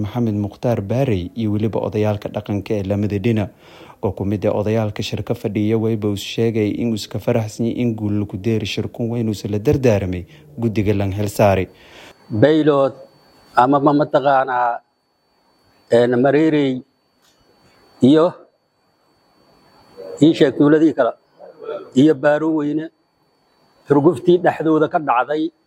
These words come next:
Speaker 2: oo ayaantan lagu jiray Kaboole iyo Shiidlo ay wadeen wixii hordhaca ah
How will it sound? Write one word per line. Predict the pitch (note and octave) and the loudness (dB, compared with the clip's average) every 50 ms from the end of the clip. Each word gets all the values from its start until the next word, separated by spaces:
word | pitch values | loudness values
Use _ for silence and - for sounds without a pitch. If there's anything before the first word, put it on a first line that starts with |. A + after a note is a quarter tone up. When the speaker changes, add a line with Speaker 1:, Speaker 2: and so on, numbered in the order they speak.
| _ _ _ _ _ _ _ _ _ _ _ _ _ _ _ _ - | _ _ _ _ _ _ _ _ _ _ _ _ _ _ _ _ 2
Speaker 2:
oo | B2 C#3+ C#3 C3 | 2 4 4 4
ayaantan | D#3 E3+ E3 F3 D3+ - D#3 D3 C#3+ D3 | 4 4 4 2 2 2 2 2 4 2
lagu | D#3 D#3 F3 D#3 | 2 2 2 0
jiray | B2+ C#3 D3 C#3 D3+ E3 D#3+ E3 F3+ - _ _ _ _ _ _ _ _ _ _ _ _ _ _ _ _ _ - | 0 -2 -2 0 2 2 0 -2 -6 -12 _ _ _ _ _ _ _ _ _ _ _ _ _ _ _ _ _ 0
Kaboole | B2+ A#2+ D3 D#3 D#3+ E3 D#3+ E3 | 2 4 4 4 4 2 2 2
iyo | - E3+ D#3+ D#3 | 4 4 4 4
Shiidlo | - - - C#3+ C#3+ C3+ D3 D#3+ D#3+ F3 - - _ _ _ _ _ _ _ _ _ _ _ _ _ _ _ _ | 2 -2 -2 -2 0 2 2 2 2 2 0 -4 _ _ _ _ _ _ _ _ _ _ _ _ _ _ _ _
ay | C#3+ C#3+ D3+ D3+ | 2 2 4 4
wadeen | D3+ D3+ C#3 C3+ C#3 C#3 C#3+ D#3 D3+ C#3+ A2+ - - _ _ _ _ _ _ _ _ _ _ _ _ _ _ _ _ _ _ _ _ - - - - | 4 2 2 2 2 2 2 2 0 -2 -4 -6 -14 _ _ _ _ _ _ _ _ _ _ _ _ _ _ _ _ _ _ _ _ -20 -4 2 2
wixii | D#3 D3+ - E3 E3+ E3+ | 2 4 6 4 4 4
hordhaca | E3 - - D3+ D#3+ E3 D#3+ D3+ C3+ C3 C#3+ D#3+ - D#3+ | 2 2 2 2 2 4 2 2 2 2 0 0 0 -2
ah | E3+ | -2